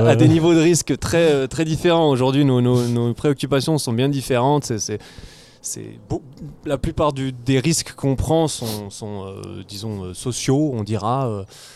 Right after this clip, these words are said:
Speaker 2: euh, financiers aussi, beaucoup. Mais, euh, dans, dans, dans le grand espace des choses, on ne risque rarement, euh, on risque rarement sa vie ou même, euh, au pire des cas, ce sera nos, nos, nos besoins vitaux éventuellement, euh,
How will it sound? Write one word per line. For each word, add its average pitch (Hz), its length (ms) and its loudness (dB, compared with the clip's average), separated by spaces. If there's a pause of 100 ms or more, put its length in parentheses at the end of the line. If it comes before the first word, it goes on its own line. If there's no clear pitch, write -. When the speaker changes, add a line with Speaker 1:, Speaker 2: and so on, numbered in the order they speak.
(220)
Speaker 2:
euh, 98 520 -12 (180)
financiers 120 500 -2
aussi, 127 380 -2 (160)
beaucoup. 123 400 -2 (460)
Mais, 127 480 -4
euh, 92 600 -12
dans, 92 180 -12
dans, 90 240 -14 (460)
dans 95 100 -10
le 92 60 -10
grand - 260 -2
espace 147 300 -2
des 131 100 0
choses, 170 300 2
on 117 160 0
ne 113 100 0
risque 135 340 -2
rarement, 127 960 0
euh, 104 240 -6
on 101 120 -6
risque 127 240 -4
rarement 120 340 -2
sa 117 180 -2
vie 139 260 -2
ou 135 140 2
même, 127 520 0 (500)
euh, 92 480 -10 (420)
au 143 100 -4
pire 156 220 0
des 117 140 0
cas, 139 160 0
ce - 100 -6
sera 107 220 -6
nos, 92 180 -8
nos, 95 200 -8
nos 98 180 -6
besoins 110 320 0
vitaux 110 360 -4
éventuellement, 98 680 -6
euh, 101 140 -12